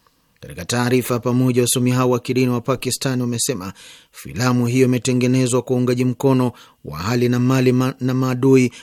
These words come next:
wenye chuki na uhasama dhidi ya Uislamu na Waislamu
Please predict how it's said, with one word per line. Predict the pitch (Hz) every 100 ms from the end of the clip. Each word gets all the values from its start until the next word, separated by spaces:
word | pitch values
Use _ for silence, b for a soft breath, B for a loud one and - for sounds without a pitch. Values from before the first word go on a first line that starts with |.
| B
wenye | 139 131 131
chuki | - 135 127
na | 131
uhasama | 127 123 - 127 123 120
dhidi | 107 135
ya | 131
Uislamu | 127 120 127 131 131
na | 131
Waislamu | 127 - 151 117